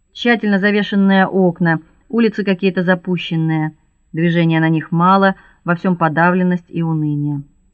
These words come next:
Уинтерборну стало не по себе. Казалось, огромный город обречён: вершина могущества и славы уже пройдена, и теперь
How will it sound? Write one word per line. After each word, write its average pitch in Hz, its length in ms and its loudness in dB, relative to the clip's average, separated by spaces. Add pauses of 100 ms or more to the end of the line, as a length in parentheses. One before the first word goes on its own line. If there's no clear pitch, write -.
(440)
Уинтерборну 240 640 4
стало 240 320 0
не 214 160 0
по 214 140 -8
себе. 160 480 -4 (640)
Казалось, 214 400 2
огромный 226 400 2
город 214 280 0
обречён: 185 680 -2 (340)
вершина 202 400 0
могущества 208 720 0
и 175 40 2
славы 208 520 2
уже 180 280 -2
пройдена, 170 640 -2 (380)
и 170 80 -6
теперь 196 420 0